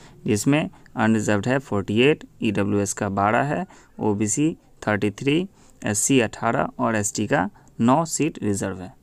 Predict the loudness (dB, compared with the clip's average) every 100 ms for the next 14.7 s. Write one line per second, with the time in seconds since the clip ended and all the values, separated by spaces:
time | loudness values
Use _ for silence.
0 | 0 2 2 2 2 0 2 2 4 2
1 | 0 2 2 2 2 4 4 4 2 2
2 | 2 0 -2 -2 0 2 2 0 -4 -2
3 | 0 2 2 2 0 -2 -2 -10 -20 -8
4 | -4 -2 0 0 -2 -8 -18 -4 0 2
5 | 2 0 0 -2 -4 -2 -2 -4 -6 -8
6 | -6 0 4 4 2 -6 -20 -12 -2 0
7 | 2 2 2 0 0 4 4 2 -4 -14
8 | -20 -8 -4 -4 -4 -6 -6 -6 -6 -6
9 | -2 -2 -2 -6 -20 -20 -8 -4 -2 0
10 | 0 0 0 0 -2 -4 -2 -2 -2 -2
11 | -2 -4 -6 -20 -6 0 0 2 0 -2
12 | -4 -2 0 -2 -6 -16 -16 -14 -14 -12
13 | -2 0 4 4 4 4 2 4 4 4
14 | 2 0 0 2 2 2 0